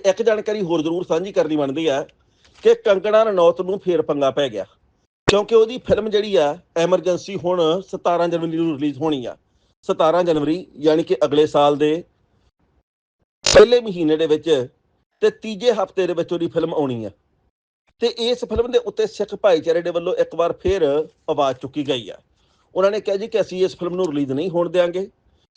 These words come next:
ਕੰਗਣਾ ਰਣੌਤ ਦੀ ਇਹ ਫਿਲਮ ਸਿੱਖਾਂ ਦੀਆਂ ਭਾਵਨਾਵਾਂ ਤੇ ਸੱਟ ਮਾਰਨ ਵਾਲੀ ਹੋਊਗੀ। ਇਹ ਜਿਹੜੀ ਫਿਲਮ ਆ ਕੰਗਣਾ ਰਣੌਤ ਦੀ, ਇਹ ਪਹਿਲਾਂ ਰਿਲੀਜ਼ ਹੋਣੀ ਸੀ ਜੀ ਛੇ ਸਤੰਬਰ ਨੂੰ,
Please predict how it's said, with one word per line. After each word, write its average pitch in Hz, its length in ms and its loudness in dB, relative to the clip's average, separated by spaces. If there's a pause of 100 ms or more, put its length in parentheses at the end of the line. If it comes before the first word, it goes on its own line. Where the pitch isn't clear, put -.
ਕੰਗਣਾ 190 360 2
ਰਣੌਤ 175 360 0
ਦੀ 185 200 -10
ਇਹ 190 100 0
ਫਿਲਮ 185 280 -6
ਸਿੱਖਾਂ 170 360 -8
ਦੀਆਂ 170 180 -4
ਭਾਵਨਾਵਾਂ 147 340 0
ਤੇ 160 100 -2
ਸੱਟ 143 180 -4
ਮਾਰਨ 147 300 -2
ਵਾਲੀ 156 200 2
ਹੋਊਗੀ। 165 400 -6 (580)
ਇਹ 233 140 0
ਜਿਹੜੀ 254 180 -6
ਫਿਲਮ 202 300 -2
ਆ 135 160 0 (180)
ਕੰਗਣਾ 170 280 2
ਰਣੌਤ 156 300 2
ਦੀ, 139 260 -4 (480)
ਇਹ 247 120 -2
ਪਹਿਲਾਂ 226 360 0
ਰਿਲੀਜ਼ 202 260 -4
ਹੋਣੀ 185 220 -2
ਸੀ 196 140 -8
ਜੀ 202 140 -12
ਛੇ 175 320 -2
ਸਤੰਬਰ 131 380 -2
ਨੂੰ, 107 140 -10